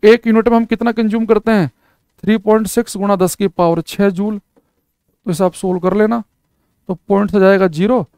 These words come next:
तो बत्तीस गुणा छत्तीस गुणा दस की power छः joule हमारा answer आ जाएगा। और बत्तीस और छत्तीस के multiply करेंगे, तो ये देख लेना कितना बनेगा।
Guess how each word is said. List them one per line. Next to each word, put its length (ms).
तो 80
बत्तीस 720
गुणा 360
छत्तीस 760
गुणा 300
दस 240
की 160
power 300
छः 340
joule 340
हमारा 280
answer 240
आ 80
जाएगा। 340
और 100
बत्तीस 360
और 60
छत्तीस 300
के 80
multiply 440
करेंगे, 320
तो 840
ये 60
देख 180
लेना 160
कितना 280
बनेगा। 380